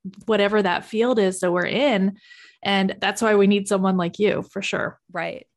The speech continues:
Speaker 2: Yes. Yes, we do it. We love writing the job postings. To just give a quick, uh, example about that. Like, we had a client that when we started working together, they're like, "Hiring stresses us out. We never get good people.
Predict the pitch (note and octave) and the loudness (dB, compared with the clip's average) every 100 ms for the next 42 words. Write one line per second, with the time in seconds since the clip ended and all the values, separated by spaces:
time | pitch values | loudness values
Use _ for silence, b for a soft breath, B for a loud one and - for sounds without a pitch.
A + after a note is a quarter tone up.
0 | - F3+ E3 G3 - F3 - F3+ F3+ E3+ | -18 -12 -10 -12 -10 -12 -10 -12 -10 -8
1 | E3 F#3+ F3+ E3+ F#3 F3 F3+ F3 E3+ D#3+ | -8 -6 -4 -4 -4 -6 -6 -10 -6 -6
2 | D#3+ E3 D#3+ - D#3 E3 D#3+ F3+ - F3 | -6 -10 -12 -12 -14 -14 -14 -14 -10 -8
3 | E3 - F3 F3 - F3 E3+ - B B | -10 -10 -10 -10 -8 -6 -6 -8 B B
4 | B B - F#3 F#3 F#3+ G#3+ C#4+ G3+ F3 | B B -10 -10 -6 -6 -4 -6 -2 -2
5 | F3 E3+ - F3 G3 G3+ F3+ - E3+ E3+ | -2 -4 -4 -8 -10 -8 -8 -8 -6 -6
6 | E3+ E3 E3+ E3+ E3+ - - F#3 F3+ - | -8 -10 -4 -4 -4 -8 -14 -14 -10 -8
7 | F3 E3+ F3 E3 E3+ E3 E3 E3 E3+ E3 | -8 -8 -14 -10 -8 -6 -6 -6 -8 -10
8 | _ _ _ _ _ - - G#3+ G#3 - | _ _ _ _ _ -12 -4 -2 -2 -6
9 | F#3+ - F#3 F3+ - E3 E3 E3+ E3+ F3 | -10 -12 -14 -12 -4 -2 -2 -4 -10 -8
10 | F#3 G3 G3+ F#3+ F#3 - E3 D#3+ E3+ E3 | -10 -8 -10 -8 -10 -12 -14 -10 -4 -2
11 | E3 E3 | -4 -6